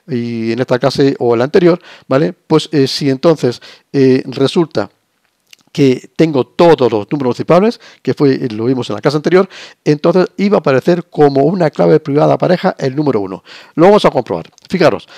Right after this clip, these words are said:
eh, se puede hacer evidentemente con, eh, con generando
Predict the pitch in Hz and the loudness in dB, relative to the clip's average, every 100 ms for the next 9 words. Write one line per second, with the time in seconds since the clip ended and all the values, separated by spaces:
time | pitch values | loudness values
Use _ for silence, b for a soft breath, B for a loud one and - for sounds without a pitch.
0 | B B _ 156 147 143 - 180 202 190 | B B _ 4 4 4 2 2 4 4
1 | 185 160 151 147 147 147 143 139 131 131 | 4 4 4 2 0 2 2 4 2 -2
2 | 123 123 127 123 120 - 120 117 113 110 | -2 -6 -4 -4 -4 -2 -4 -4 -10 -14
3 | 104 117 123 139 131 127 | -6 -2 0 2 2 0